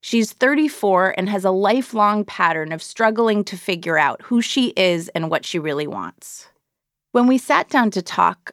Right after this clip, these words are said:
she seemed confused about a lot of things, but the one thing I could tell that she felt crystal clear about was her husband. They have a great relationship, and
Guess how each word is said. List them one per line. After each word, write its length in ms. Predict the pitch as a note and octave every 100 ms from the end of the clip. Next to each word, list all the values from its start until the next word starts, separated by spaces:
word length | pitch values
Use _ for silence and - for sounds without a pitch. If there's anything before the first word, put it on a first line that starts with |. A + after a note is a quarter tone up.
| -
she 240 | - C4+
seemed 240 | B3+ E4 D#4
confused 420 | C#4 A#3+ A#3 A3+
about 200 | G3+ F3+
a 40 |
lot 260 | E3+ E3 D#3
of 80 | E3+
things, 460 | D#3+ C#3 G3+ - - _ _ -
but 200 | A#3 B3+
the 100 | A#3+
one 300 | A#3 D4+ D#4+
thing 200 | D#4 B3
I 120 | G#3+
could 200 | G3+ F3+
tell 220 | G3+ F#3+
that 160 | E3+ -
she 160 | F#3
felt 320 | E3+ D3+ -
crystal 400 | - C4 C4 C4
clear 380 | A3 - G#3+ F3+
about 360 | E3 - F2 -
was 200 | E3 -
her 160 | D#3
husband. 600 | - D#3+ - - - - - _ _ _ _ _
They 120 | A3 B3+
have 140 | C4+
a 60 | A3
great 400 | F#3+ G3 G#3 -
relationship, 840 | F#3 E3 E3 - - - - - -
and 160 | F#3+